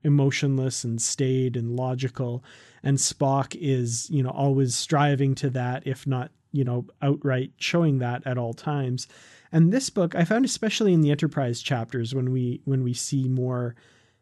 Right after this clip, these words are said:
even post Surak's reformation, there are still lots of Vulcans that follow, you know, different strands of what the book calls Sathya, or what we, we translate supposedly as logic.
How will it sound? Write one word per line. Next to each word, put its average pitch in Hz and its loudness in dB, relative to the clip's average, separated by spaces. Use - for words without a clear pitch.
even 175 4
post - 0
Surak's 147 0
reformation, 151 0
there 196 0
are 196 2
still 196 2
lots 143 -2
of 135 2
Vulcans 139 0
that 135 -8
follow, 135 0
you 156 2
know, 147 4
different 156 2
strands 147 2
of 127 -4
what 151 2
the 151 0
book 165 0
calls 139 0
Sathya, 135 0
or 123 0
what 143 -2
we, 170 -2
we 143 2
translate 147 2
supposedly 131 0
as 127 -4
logic. 135 -2